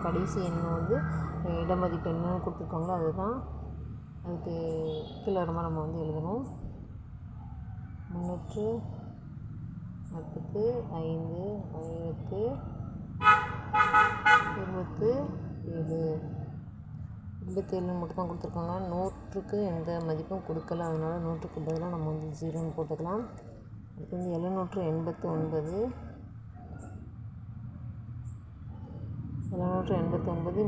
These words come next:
மில்லியன் கொடுத்தனால ஒன்பதுக்கு நே-, ஒன்பதோட இடம் எழுநூற்று எண்பத்தொன்பது மில்லியன் இருநூற்று பதிமூன்றாயிரத்து நானூற்று ஐம்பத்து ஏழு.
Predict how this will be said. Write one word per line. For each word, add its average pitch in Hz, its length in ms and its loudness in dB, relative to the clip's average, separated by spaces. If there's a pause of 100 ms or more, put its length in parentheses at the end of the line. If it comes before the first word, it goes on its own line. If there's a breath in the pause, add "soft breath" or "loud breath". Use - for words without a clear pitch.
மில்லியன் 175 480 2
கொடுத்தனால 165 440 4 (580)
ஒன்பதுக்கு 175 440 6
நே-, - 240 6
ஒன்பதோட - 480 8
இடம் - 240 8
எழுநூற்று 190 480 4
எண்பத்தொன்பது 175 640 2
மில்லியன் 175 420 2 (1900)
இருநூற்று 180 600 0 (880)
பதிமூன்றாயிரத்து 175 1000 2 (1600)
நானூற்று 180 480 2 (140)
ஐம்பத்து 165 520 2 (420)
ஏழு. 156 280 2